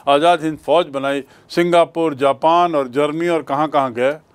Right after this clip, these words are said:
उनके साथ बहुत सारे सैनिक भी गए और वहाँ रहते हुए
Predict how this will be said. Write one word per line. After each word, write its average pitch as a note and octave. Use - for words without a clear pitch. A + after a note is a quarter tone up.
उनके F#3
साथ D#3+
बहुत C#3
सारे C#3+
सैनिक D3
भी C3+
गए C3
और F#3
वहाँ D#3
रहते C#3
हुए G#3